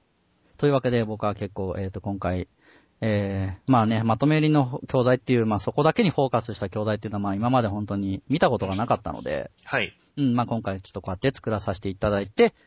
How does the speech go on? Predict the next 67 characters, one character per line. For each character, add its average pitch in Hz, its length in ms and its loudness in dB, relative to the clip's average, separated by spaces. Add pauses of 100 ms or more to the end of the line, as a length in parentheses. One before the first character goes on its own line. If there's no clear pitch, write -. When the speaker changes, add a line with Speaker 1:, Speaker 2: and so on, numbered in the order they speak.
Speaker 1:
ま 156 100 2
あ 135 40 4
実 117 100 -4
際 113 200 -2
に 127 140 2
そ 113 120 -8
の 101 80 -4
ま 98 140 -4
と 104 80 -6
め 101 80 -4
売 98 40 -6
り 98 60 -4
を - 20 -2
や 98 80 -2
ら 98 80 0
れ 95 80 -2
て 98 100 -4
い 98 40 -2
る 95 60 -2
で 87 80 -2
す - 120 -6
ね、 156 180 2 (100)
あ 101 120 0
の、 95 420 -2 (100)
ま 104 100 2
あ - 20 4
ミ 101 120 2
ス - 80 -2
タ 98 80 2
ー 98 40 4
M 98 160 2
こ 87 120 -4
と 92 100 -2
松 95 220 2
宮 98 100 4
さ 104 120 4
ん 170 40 6
に 220 60 6
い 214 60 6
ろ 120 100 8
い - 20 4
ろ、 98 160 4
Speaker 2:
<laughs> - 0 -
は - 0 -
い。 - 960 2 (160)
Speaker 1:
<laughs> - 180 -14
今 127 100 -4
回 101 160 0
お - 20 -2
話 104 400 -6
を 104 80 -2
ね、 151 260 0
Speaker 2:
は 117 80 -4
い。 - 20 -4
Speaker 1:
あ - 40 -4
の、 95 80 -4
Speaker 2:
は 104 100 -2
い。 85 100 -6
Speaker 1:
聞 - 120 -20
か - 80 -20
せ - 40 -18
て 101 80 -8
い 92 40 -8
た 98 80 2
だ 95 100 -2
い 92 60 -6
て、 98 260 -6